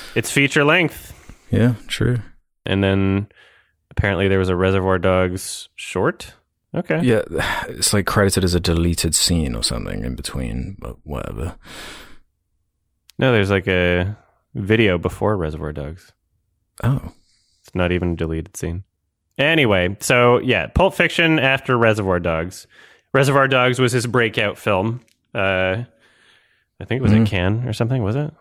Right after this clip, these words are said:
Speaker 1: It was somewhere. Well, it was successful in some way. It got some people's attention. Then he makes Pulp Fiction, and that was just a absolute phenomenon culturally. Um,
Speaker 2: Yeah,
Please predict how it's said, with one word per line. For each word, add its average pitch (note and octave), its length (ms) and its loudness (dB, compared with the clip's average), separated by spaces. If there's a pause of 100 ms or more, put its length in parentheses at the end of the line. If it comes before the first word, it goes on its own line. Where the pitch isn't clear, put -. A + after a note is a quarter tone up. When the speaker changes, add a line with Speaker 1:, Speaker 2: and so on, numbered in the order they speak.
(360)
Speaker 1:
It F#2+ 40 -6
was F#2+ 100 -6
somewhere. F2+ 440 -4 (320)
Well, B2+ 240 2
it A#2 60 2
was A2 100 2
successful G2 460 -2
in E2 80 -6
some D#2+ 160 -6
way. D#2+ 200 -8 (920)
It A2 100 -4
got G#2 260 0 (540)
some G2 160 -2
people's E2+ 280 -4
attention. F#2 520 -2 (440)
Then C3 100 2
he C3 60 2
makes C3 180 0
Pulp C#3+ 240 2
Fiction, F3 520 0 (840)
and A#2 260 2
that B2+ 220 4
was A2+ 140 2
just G#2+ 220 -2
a F2+ 380 0 (320)
absolute A#2+ 720 2 (480)
phenomenon F#2 960 -2 (100)
culturally. E2 640 -4 (340)
Um, F#2 200 2
Speaker 2:
Yeah, E2 420 -2